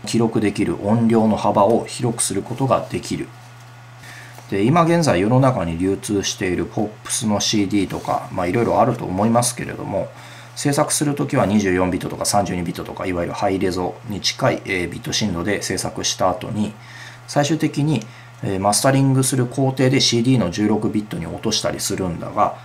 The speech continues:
その時に同じようにディザー処理っていうことをやります。まあ、別に統計取ったわけじゃないので知りませんけれども、まあ、プロのマスタリングエンジニアは同じようにこのギザー処理ってことをして、十六ビットに落としても、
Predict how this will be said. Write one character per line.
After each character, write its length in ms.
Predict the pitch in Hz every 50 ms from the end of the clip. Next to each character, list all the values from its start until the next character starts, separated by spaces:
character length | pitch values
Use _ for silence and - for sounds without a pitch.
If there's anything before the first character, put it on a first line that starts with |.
| - -
そ 160 | - - 151
の 60 | 147 139
時 200 | 160 139 - 127
に 140 | 127 120
同 240 | 117 110 107 117 120
じ 100 | 117 131
よ 100 | 135 127
う 40 | 110
に 160 | 87 87 87 -
デ 100 | - 101
ィ 40 | 98
ザ 240 | 92 107 107 104 101
ー 100 | 95 -
処 120 | 107 92
理 80 | 80 -
っ 20 |
て 200 | - - - 85
い 60 | 80 85
う 80 | 104
こ 120 | - - -
と 140 | - -
を 200 | 127 120 95 - - - -
や 140 | - 85 82
り 100 | 87 95
ま 160 | 90 85 78
す。 280 | - - - - - - - - - - - - - - - - - - - - - - - - - - - - - - - - - -
ま 80 | 85 80
あ、 40 | 80
別 180 | 82 82 92
に 100 | 87 85 -
統 220 | - 131 135 135
計 120 | - 156 156
取 120 | 160 156
っ 40 | -
た 100 | - -
わ 80 | 87 -
け 80 | -
じ 80 | - -
ゃ 60 | 87
な 60 | 92
い 60 | 95
の 80 | 87 82
で 80 | - -
知 160 | - - -
り 80 | 113
ま 140 | 123 135 135
せ 140 | 131 147 135
ん 60 | -
け 100 | - -
れ 80 | - -
ど 80 | -
も、 240 | 92 95 90 87 - - - - - - - -
ま 80 | - 82
あ、 40 |
プ 140 | - - 135
ロ 120 | 139 143 113
の 80 | 101
マ 140 | 90 95 101
ス 100 | - -
タ 100 | - 117
リ 100 | 117 117
ン 80 | 117 110
グ 80 | 110
エ 80 | 113 117
ン 60 | 120
ジ 140 | 120 127 123
ニ 120 | 120 104
ア 80 | 87 90
は 160 | 107 104 - -
同 180 | 101 98 98
じ 140 | 92 90 104
よ 160 | 120 120 110
う 20 | 90
に 100 | 85 82
こ 200 | - - - 95
の 100 | 90 85
ギ 180 | 82 - 92 87
ザ 160 | - 101 95
ー 140 | 95 - 117
処 60 | 101
理 60 | 95
っ 40 | 87
て 140 | - - 95
こ 160 | - - 131
と 140 | 127 - -
を 60 | -
し 100 | - -
て、 120 | - 123
十 220 | 98 90 95 95 95
六 220 | 98 95 - 101
ビ 100 | 92 101
ッ 20 | -
ト 160 | - - -
に 80 | -
落 120 | - 127 127
と 140 | - 98 92
し 120 | - -
て 100 | - 87
も、 240 | 87 104 123 120